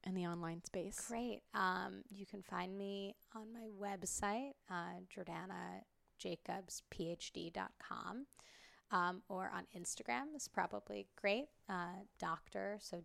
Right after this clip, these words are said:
Speaker 2: D R Jordana
Speaker 1: Mm,
Speaker 2: Jacobs.
Speaker 1: yes.
Speaker 2: At Doctor Jordana Jacobs. Yeah.
Speaker 1: Okay, beautiful. I will have those links in the show notes to this.
Speaker 2: Thank you.
Speaker 1: And quick fire round slash divine deep dive round. What is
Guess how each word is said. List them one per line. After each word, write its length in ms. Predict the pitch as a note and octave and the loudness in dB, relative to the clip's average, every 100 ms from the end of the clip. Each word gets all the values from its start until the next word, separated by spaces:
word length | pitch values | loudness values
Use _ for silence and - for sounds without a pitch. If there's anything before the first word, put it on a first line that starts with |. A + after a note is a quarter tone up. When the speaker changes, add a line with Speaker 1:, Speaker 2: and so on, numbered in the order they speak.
| - | -6
Speaker 2:
D 240 | F3 E3+ - | -6 -4 -2
R 400 | F3 F3 F3+ A#3+ - - | 0 2 0 0 -6 -8
Jordana 460 | - F3+ E3+ E3 E3+ | 0 2 4 4 2
Speaker 1:
Mm, 80 | - | 2
Speaker 2:
Jacobs. 720 | - - - - G4+ - - - | 2 4 4 2 2 0 0 -4
Speaker 1:
yes. 140 | - - - - - - - | -8 -6 -8 -8 -8 -12 -2
Speaker 2:
At 140 | F3+ | 0
Doctor 380 | - E3+ - E3+ | 6 4 4 -4
Jordana 380 | D#3+ D#3+ - - | -2 -2 -2 -4
Jacobs. 520 | - - - - - - | -8 -10 -10 -10 -10 -8
Yeah. 180 | A3+ A3+ - - - | -4 -4 -6 -16 -12
Speaker 1:
Okay, 260 | - F3 E3 - | -6 -6 -8 -12
beautiful. 340 | - F3+ F3+ F3+ | -6 -4 -4 -2
I 200 | E3+ F#3+ | 0 2
will 80 | F#3+ | 2
have 180 | G3 | 2
those 200 | F#3+ F#3 | 4 4
links 320 | F#3+ F3+ F3+ - | 2 0 -2 -4
in 100 | F3+ | -4
the 60 | |
show 220 | E3+ - F3 | -4 -4 -4
notes 300 | E3+ E3+ - | -4 -6 -6
to 100 | F3+ | -4
this. 360 | F3+ F#3 - - | -4 -4 -4 0
Speaker 2:
Thank 340 | F#3 F3+ - | 0 0 -4
you. 280 | F#3 F#3+ F#3+ - - - - | -2 -2 -4 -10 -20 -2 8
Speaker 1:
And 480 | D#4 G3 D#3 D3+ - | 12 12 10 2 -2
quick 240 | - E4+ - | 4 4 8
fire 360 | - G#3 A3 | 12 12 12
round 500 | G3+ F#3+ D#3 D3 A3 - - - _ _ - | 12 10 8 4 -2 -8 -12 -18 _ _ 4
slash 420 | - F#3+ F#3+ - | 10 10 10 4
divine 420 | G#3 G3+ G3 G#3+ | 8 10 10 8
deep 240 | G3+ F3 - | 4 0 4
dive 240 | A#2 F3 - | 4 2 0
round. 320 | F#2+ - - - - - - - _ _ _ _ _ _ - - - - - - | -4 -4 -10 -16 -18 -20 -20 -20 _ _ _ _ _ _ -8 -8 -10 -20 -14 2
What 280 | - D#4 - | 12 12 12
is 400 | A#3 A3 G#3 | 12 12 12